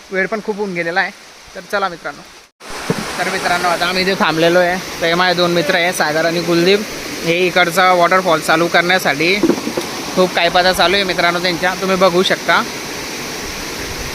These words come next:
पण ते सक्सेस होता का नाही होता त्यांनाच माहिती, पण ते चालू आहे, दगडं वगैरे काढतायत तिथून.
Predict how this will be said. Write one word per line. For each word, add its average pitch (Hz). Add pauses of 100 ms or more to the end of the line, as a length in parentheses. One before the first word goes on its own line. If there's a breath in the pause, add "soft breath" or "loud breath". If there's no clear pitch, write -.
(280)
पण 180
ते 190
सक्सेस 190
होता 185
का 202
नाही 208
होता 185
त्यांनाच 190
माहिती, 196 (520)
पण 196
ते 214
चालू 208
आहे, 214
दगडं 208
वगैरे 208
काढतायत 196
तिथून. 190